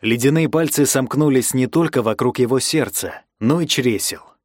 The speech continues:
В тот же миг ненависть и желание навеки умерли в нём, и Тибор познал цену мести. Возможно, девушка-астронавт была в смерти даже прекраснее, чем в жизни. Вне всякого сомнения,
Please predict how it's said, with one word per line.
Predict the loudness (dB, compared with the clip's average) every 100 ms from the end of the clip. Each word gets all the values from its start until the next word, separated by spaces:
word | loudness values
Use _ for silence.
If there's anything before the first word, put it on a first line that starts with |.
| -20
В | -6
тот | 0 2 2
же | 0
миг | 0 -2 -4
ненависть | -2 0 -2 -4 -8 -4
и | -2
желание | 2 2 2 -2 -6 -12 _ _ _ _
навеки | 0 2 2 0 0
умерли | 2 2 2 2 2
в | 0
нём, | -2 -2 -2
и | -2
Тибор | 0 2 2
познал | 0 0 -2 -2 -2
цену | 0 0 2 2
мести. | 0 -2 -6 -10 -14 _ _ _ _ _ _ _ _ -4
Возможно, | 0 2 2 2 0
девушка-астронавт | 2 2 2 0 -2 -2 -2 -2 -2 -4
была | -2 0 0
в | -2
смерти | 0 0 2
даже | 0 0 0
прекраснее, | 0 -2 0 -2 -2 -2 0
чем | 2 0 0
в |
жизни. | 0 0 -2 -8 -18 _ _ _ _ -10
Вне | -4 0 0
всякого | 2 0 0 -2
сомнения, | 0 0 0 0 -2 -6 -16